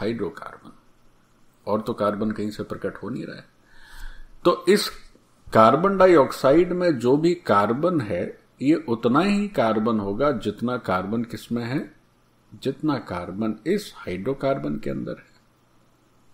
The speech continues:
Means number of moles of carbon present in this hydrocarbon is equal to number of moles of carbon present in carbon dioxide। भाई पूरा का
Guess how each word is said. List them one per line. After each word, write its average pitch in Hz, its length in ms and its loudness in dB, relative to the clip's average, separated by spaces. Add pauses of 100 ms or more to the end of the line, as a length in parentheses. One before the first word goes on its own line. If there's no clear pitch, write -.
(1300)
Means 135 340 6
number 143 280 8 (120)
of - 120 -4
moles 143 400 4
of 143 100 0 (180)
carbon 104 380 4 (100)
present 95 440 -2 (1900)
in 139 300 4
this 170 180 2
hydrocarbon 101 960 -2
is 139 300 -4
equal 185 420 2
to 185 160 0
number 120 340 2
of 113 160 2 (100)
moles 107 340 -2
of 101 100 -4 (160)
carbon 90 380 -6 (640)
present 120 380 -4 (200)
in 127 220 -4
carbon 87 300 -8
dioxide। 113 580 -6 (540)
भाई 120 120 6
पूरा 110 340 4
का 139 340 -2